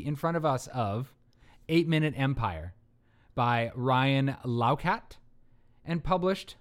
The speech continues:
by Red Raven Games. Eight Minute Empire, I, you know, if you've ever had the hankering to start an empire and, and build it up over the course of eight minutes,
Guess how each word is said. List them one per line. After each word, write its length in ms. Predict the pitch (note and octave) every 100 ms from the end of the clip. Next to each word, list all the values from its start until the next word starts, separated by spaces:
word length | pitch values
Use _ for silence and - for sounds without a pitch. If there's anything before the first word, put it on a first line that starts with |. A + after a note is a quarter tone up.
| -
by 100 | D3+
Red 240 | C3+ C#3 B2
Raven 280 | A#2 G#2+
Games. 340 | F#2 D#2+ - - - - - - - - - - - - - - - -
Eight 160 | A3+
Minute 200 | A3 G#3+
Empire, 640 | G3+ F#3 F#3 F#3 F#3 F#3 - - -
I, 240 | A#2+ A#2+ G#2
you 160 | C3
know, 240 | C3 C3 C3
if 240 | B2+ -
you've 220 | B2 A2+
ever 380 | B2+ C#3 D3 D3
had 220 | C3+ D3
the 80 | C#3
hankering 440 | C3 C#3+ C3+ C3 B2
to 80 |
start 320 | A2 - A#2 A2+
an 80 |
empire 480 | A2 G#2+ G#2+ G#2 G2+
and, 140 | F#2+ F#2
and 340 | G2 F2 E2+
build 220 | G#2 G2 G2
it 140 | F2+
up 200 | G2 F#2+ G2
over 200 | F#2+ F#2+
the 100 | F#2+
course 300 | G2 F2 F2
of 80 |
eight 160 | F2 D#2+
minutes, 400 | E2+ E2 -